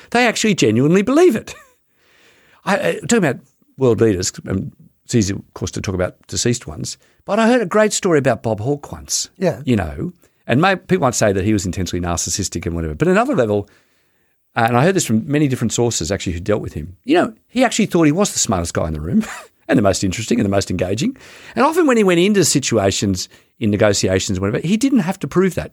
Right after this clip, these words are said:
Speaker 1: He didn't have to have everyone tell him, "You're the smartest guy, you're the most attractive guy, the charisma." People, he was.
Speaker 2: Mm.
Speaker 1: So he was actually able to deal with people on their own level. He was actually, actually able to engage them in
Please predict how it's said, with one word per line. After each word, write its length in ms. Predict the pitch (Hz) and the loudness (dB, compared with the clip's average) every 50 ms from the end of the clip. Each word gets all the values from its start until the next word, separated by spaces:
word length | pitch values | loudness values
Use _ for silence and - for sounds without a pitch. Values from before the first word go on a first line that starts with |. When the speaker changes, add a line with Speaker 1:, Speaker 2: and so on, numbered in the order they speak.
| _ _ _ | _ _ _
Speaker 1:
He 100 | - 233 | 0 2
didn't 160 | 320 349 277 | 4 4 4
have 100 | 226 262 - | 2 2 0
to 100 | 185 - - - | -2 -2 -2 -2
have 200 | - 175 190 190 | 0 0 2 2
everyone 320 | 196 175 131 110 98 98 | 2 2 2 2 0 0
tell 220 | 95 - 131 147 135 | 0 0 2 4 4
him, 220 | 101 82 80 87 _ _ _ _ _ | 2 2 0 -8 _ _ _ _ _
"You're 120 | 127 120 | -2 0
the 80 | 101 101 | 0 0
smartest 440 | - - 117 104 104 104 104 - | -2 0 2 2 2 2 0 -2
guy, 160 | - 104 95 95 | -2 -2 0 0
you're 100 | 98 95 | -2 0
the 40 | 98 | 0
most 220 | 98 98 - - | 0 0 -2 -4
attractive 360 | 98 - 104 98 - - 95 | -8 -6 -6 -6 -6 -8 -6
guy, 200 | 90 98 95 95 | -4 -4 -4 -4
the 80 | 95 104 | -6 -4
charisma." 300 | - 117 110 107 127 131 _ _ | -2 -2 -2 -2 -4 -12 _ _
People, 300 | - - 262 233 220 185 - _ | -8 -8 -4 -4 -4 -4 -4 _
he 100 | - 220 | -6 -2
was. 380 | 185 220 233 170 - - - _ _ _ - | -2 -2 -2 -2 -8 -10 -14 _ _ _ -8
Speaker 2:
Mm. 220 | 165 156 131 113 _ | -6 -6 -6 -6 _
Speaker 1:
So 120 | - 202 | 0 2
he 80 | 202 262 | 2 4
was 80 | 262 277 | 4 2
actually 240 | 370 370 - 415 | 2 2 2 2
able 140 | 381 302 240 170 | 2 2 0 -2
to 60 | 135 | 0
deal 280 | 120 147 156 202 254 | 2 4 4 4 4
with 180 | 254 190 - - | 2 2 0 0
people 440 | - 110 101 - - 87 131 - _ _ _ _ _ - | -2 -2 -2 -2 -8 -12 -12 -14 _ _ _ _ _ -2
on 140 | 135 131 | -2 0
their 120 | 139 143 139 | 2 2 4
own 160 | 127 143 160 | 4 4 4
level. 200 | 202 269 339 302 | 2 2 2 2
He 20 | |
was 100 | 220 - | 0 0
actually, 220 | 123 120 - 120 131 | 0 -2 0 0 0
actually 300 | 117 - - 120 107 110 | 0 0 0 -2 0 0
able 100 | 110 113 110 | 0 2 2
to 80 | 120 | 0
engage 640 | 117 110 101 - 120 131 170 220 269 285 220 - - | 0 0 2 2 2 2 4 2 2 2 0 -2 -6
them 140 | 110 92 | -6 -6
in 280 | 85 80 87 175 190 - | -6 -6 -6 -6 -8 -8